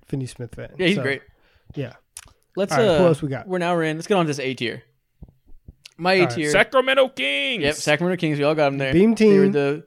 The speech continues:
Speaker 2: the best, the best story of the league. They're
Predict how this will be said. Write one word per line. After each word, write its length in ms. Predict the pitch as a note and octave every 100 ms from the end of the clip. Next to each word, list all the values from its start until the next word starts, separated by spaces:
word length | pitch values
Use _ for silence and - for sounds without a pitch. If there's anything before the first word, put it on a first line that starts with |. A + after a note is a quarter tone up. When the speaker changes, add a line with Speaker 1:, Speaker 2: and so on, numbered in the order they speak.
| _
Speaker 2:
the 100 | E3
best, 280 | F3+ F#3 G3+ G3+
the 80 | E3
best 240 | D#3 G3+ -
story 260 | G3 F#3
of 60 | E3+
the 60 |
league. 440 | D#3 D3 C#3 C#3+ - _ _ _ _ -
They're 380 | D3 C#3 C3+